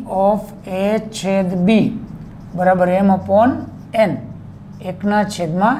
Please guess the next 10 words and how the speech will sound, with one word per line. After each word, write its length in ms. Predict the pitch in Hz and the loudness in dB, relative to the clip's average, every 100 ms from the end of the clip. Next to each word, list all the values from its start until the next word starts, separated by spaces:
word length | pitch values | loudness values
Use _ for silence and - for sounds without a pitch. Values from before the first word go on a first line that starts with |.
| - | -2
ચાર. 180 | - 180 | -2 0
આનું 220 | 175 190 190 | 2 0 0
પણ 160 | 190 190 | -2 0
કોઈ 120 | 170 | 0
નાનું 180 | 170 180 | 0 -2
સ્વરૂપ 300 | 170 170 170 160 | -2 -4 -2 -2
નીકળે 300 | 156 160 170 185 208 - - | 2 4 6 6 4 -4 -6
નહીં. 280 | 156 160 - - - - - - - - | -2 -2 -4 -8 -18 -20 -20 -20 -20 -4
ચાલો, 180 | 156 147 | 0 2
આ 60 | 151 | 2